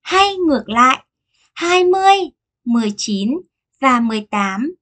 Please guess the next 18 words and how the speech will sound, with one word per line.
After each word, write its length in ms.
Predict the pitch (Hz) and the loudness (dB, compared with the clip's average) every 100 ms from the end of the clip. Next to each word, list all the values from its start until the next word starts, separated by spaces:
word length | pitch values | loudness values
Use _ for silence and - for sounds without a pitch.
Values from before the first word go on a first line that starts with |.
| - | -12
là 420 | 233 240 226 190 - | -2 0 0 -4 -4
ba 280 | 233 233 233 | -2 -2 -4
số 340 | - 196 185 | -8 -6 -4
liên 380 | 214 247 254 240 | -2 2 2 0
tiếp. 280 | - 302 359 - _ _ _ _ _ _ _ - - | -2 0 0 -2 _ _ _ _ _ _ _ -20 -14
Rất 220 | - 359 359 | -2 -2 0
dễ 140 | 370 | -2
dàng 360 | 370 330 294 240 | 0 0 0 -2
để 160 | 226 202 | -4 -6
xác 340 | - - 370 | -4 -4 -2
định 180 | 339 - - | -4 -4 -4
ba 200 | 269 277 | -2 -2
số 260 | - 226 | -4 -4
liên 300 | 214 254 269 - | -2 0 -2 0
tiếp, 160 | 349 427 - _ _ - | 2 2 -4 _ _ -4
đúng 160 | 233 | -4
không 180 | 269 330 | -2 -2
nào? 440 | 339 294 320 359 | 0 2 0 -2